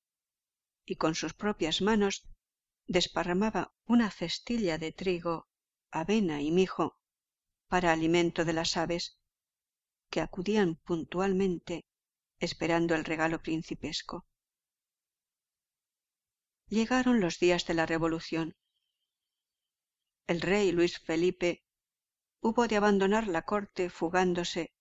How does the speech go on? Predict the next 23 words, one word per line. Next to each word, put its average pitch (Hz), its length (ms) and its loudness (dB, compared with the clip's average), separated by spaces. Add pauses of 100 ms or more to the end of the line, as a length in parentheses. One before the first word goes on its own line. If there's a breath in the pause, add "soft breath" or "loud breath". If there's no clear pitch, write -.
(320)
con 170 220 2
riesgo 165 440 -2
de 165 120 -2
su 170 160 -8
vida. 165 340 -6 (2250)
Cuando 190 340 2
la 180 140 2
princesa 190 600 0
Adelaida 175 680 -2 (220)
estaba 190 360 2
en 180 120 4
duda 214 260 2
de 175 140 -2
si - 180 -2
debía 208 340 0
seguir 202 380 -4
al 170 140 -2
soberano 180 500 2
decaído, 170 580 -4 (1000)
se 180 200 0
presentó 170 680 -2
un 185 160 4
anciano 165 600 0